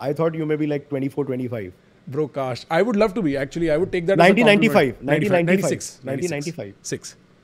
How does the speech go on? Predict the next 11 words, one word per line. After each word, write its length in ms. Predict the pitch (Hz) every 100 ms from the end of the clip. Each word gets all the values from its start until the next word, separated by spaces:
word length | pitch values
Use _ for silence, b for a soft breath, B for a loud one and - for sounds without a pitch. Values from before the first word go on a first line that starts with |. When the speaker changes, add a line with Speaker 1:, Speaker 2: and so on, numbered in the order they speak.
| _ _ -
Speaker 1:
ओके, 280 | 123 - - -
ओके। 100 | 110
Speaker 2:
Yes। 240 | - - - -
So 100 | -
Speaker 1:
हाँ, 80 | 175
Speaker 2:
I 40 |
Speaker 1:
so 100 | 175
I'm 60 | 190
Speaker 2:
turn, 180 | 160 147
Speaker 1:
नाइंटी 240 | 143 151
फ़ाइव। 220 | 110 95